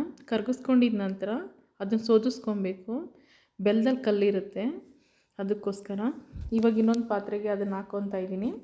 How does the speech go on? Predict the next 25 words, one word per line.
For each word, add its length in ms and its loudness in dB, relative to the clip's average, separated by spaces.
ಹಾಕ್ಕೊಂಡು 400 0
ಇವಾಗ 300 2
ಸ್ಟವ್ 260 2
ಮೇಲಿಕ್ಕಿ 420 0
ಮತ್ತೆ 220 -2
ಅದನ್ನ 340 2
ಚೆನ್ನಾಗಿ 360 -2
ಕುದಿಸ್ಕೊಬೇಕು. 800 -2
ಕುದಿಸ್ಕೊಂಡಿದ 720 0
ನಂತರ 240 -4
ಇವಾಗ 280 2
ನಾವು 220 4
already 280 2
ಏನು 200 4
ರುಬ್ಬಿಟ್ಕೊಂಡಿರ್ತೀವಲ್ಲ 880 0
ಅದನ್ನ 340 0
ಅದ್ರ 120 0
ಜೊತೆ 160 -2
ಸೇರಿಸ್ಕೊಂಡು 640 -2
ಚೆನ್ನಾಗಿ 480 2
ಮಿಕ್ಸ್ 280 2
ಮಾಡ್ಕೊತಾ 500 -4
ಇರಿ 160 -2
ನಿಧಾನವಾಗಿ. 600 -2
ಇವಾಗ 300 2